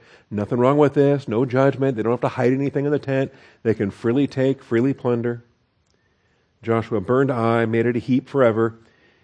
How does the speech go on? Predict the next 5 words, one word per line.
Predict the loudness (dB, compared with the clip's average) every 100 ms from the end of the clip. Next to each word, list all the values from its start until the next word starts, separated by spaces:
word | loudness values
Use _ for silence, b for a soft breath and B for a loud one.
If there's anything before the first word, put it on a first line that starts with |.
| b b
Uh, | -8
desolation | 0 0 2 2 2 0 -4
until | 0 -2 0 2 4
this | 4 2 2
day. | 2 4 2